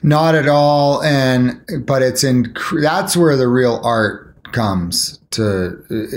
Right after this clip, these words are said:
in, in it all, because it's, um, that mix of flex pattern and material layup. And, um, and that's fiberglass, that's, um, you know,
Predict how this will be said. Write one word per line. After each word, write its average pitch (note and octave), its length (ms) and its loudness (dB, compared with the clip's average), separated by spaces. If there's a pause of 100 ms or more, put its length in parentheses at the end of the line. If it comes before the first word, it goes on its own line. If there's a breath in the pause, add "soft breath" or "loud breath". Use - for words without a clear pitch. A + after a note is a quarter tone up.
(220)
in, B2+ 320 0
in C3 160 2
it A2+ 120 0
all, G2+ 280 0
because A2 500 -2
it's, A2 400 -2 (480 loud breath)
um, G#2 960 -2
that C3 560 -4
mix D#3+ 380 0
of C3 360 0 (440 loud breath)
flex D#3 420 -2
pattern D#3 720 0
and C3+ 300 0
material F3 480 2
layup. F#2 520 -4 (500 loud breath)
And, C#3 760 0 (160)
um, B2 440 2
and C3 140 0
that's C#3 720 -4
fiberglass, C3 1200 -2
that's, A2 540 -2
um, G2 1200 -4
you A#2 180 -2
know, F#2+ 580 -4